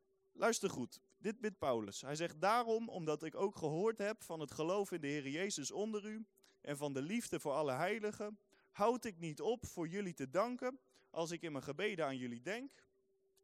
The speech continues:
zodat de God van onze Heer Jezus Christus, de Vader van de heerlijkheid, jullie de geest van wijsheid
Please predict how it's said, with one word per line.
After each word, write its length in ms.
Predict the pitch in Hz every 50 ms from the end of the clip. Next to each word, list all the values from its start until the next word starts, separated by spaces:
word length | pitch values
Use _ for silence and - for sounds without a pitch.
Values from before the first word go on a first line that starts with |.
| _ _ _
zodat 440 | - - 156 156 147 143 143 -
de 100 | - 143
God 440 | 107 107 - 214 262 285 - - - - _ _ _ _ _
van 220 | _ - 180 180 202
onze 240 | 214 214 196 185
Heer 220 | 160 165 170 147 143
Jezus 400 | 151 175 196 208 180 170 147 -
Christus, 680 | - - 208 220 214 - 247 240 247 - - - - - _ _ _ _ _
de 140 | - 143 139
Vader 380 | - 208 233 262 247 208 175
van 160 | - 165 156 143
de 80 | 131
heerlijkheid, 680 | 123 156 185 208 214 190 - 185 196 220 254 254 - - _ _ _ _ _ _ _ _ _ _
jullie 320 | 165 180 208 226 226 214
de 140 | 180 160 143
geest 500 | - 104 226 240 247 269 269 - - -
van 240 | - 165 147 139 139
wijsheid 760 | 151 185 233 262 262 - - 247 240 247 254 247 - - -